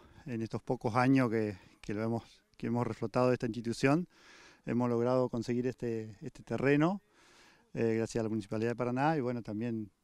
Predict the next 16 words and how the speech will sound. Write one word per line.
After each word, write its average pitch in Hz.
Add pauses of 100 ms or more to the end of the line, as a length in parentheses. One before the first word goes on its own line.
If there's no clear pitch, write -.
(260)
eh, 101 (280)
poder 113
avanzar 120
y 151
hacer, 123 (120)
como 113 (220)
ven 120
ahí, 123
por 127
lo 123
menos 120
estamos 123
cerrando 120
algo, 127
tapiales 135
y, 110